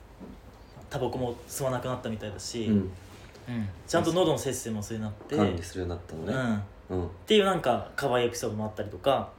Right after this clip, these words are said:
Speaker 2: うん。
Speaker 1: あのー、なんだろうな、<clears throat> 思いつきでなんかこう言うことが多くて、
Speaker 2: うん。
Speaker 1: なんか二千五年のね、まあ、東京ドームでライブがあったんだけど、
Speaker 2: うん。
Speaker 1: そこで、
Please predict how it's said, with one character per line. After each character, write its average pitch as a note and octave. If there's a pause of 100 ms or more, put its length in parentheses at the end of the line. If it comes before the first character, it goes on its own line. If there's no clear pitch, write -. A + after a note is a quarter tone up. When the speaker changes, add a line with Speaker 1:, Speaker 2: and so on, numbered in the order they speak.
(160)
Speaker 2:
う G2+
ん。 F2+ (640)
Speaker 1:
あ C3+
の A#2 (800)
ー、 -
な B2+
ん A#2+
だ A2+
ろ G2+
う -
な、 G#2+ (260)
<clears throat> -
思 G3+
い C4+
つ -
き A3+
で A3+
な A3+
ん -
か -
こ A2+
う A2+
言 B2+
う B2+
こ B2+
と B2
が A2+
多 G#2
く -
て、 G#2
Speaker 2:
う G2+
ん。 F#2 (280)
Speaker 1:
な E3+
ん D3+
か B2+
二 B2+
千 G#3+
五 B2+
年 A#2
の A#2
ね、 G3+ (240)
ま E3
あ、 -
東 F#3
京 G3
ド F#3
ー F3+
ム C3+
で A2
ラ A#2
イ A2+
ブ A2+
が A2+
あ -
っ -
た -
ん -
だ -
け -
ど、 A2+ (200)
Speaker 2:
う G#2
ん。 F2+ (540)
Speaker 1:
そ -
こ D3
で、 D3+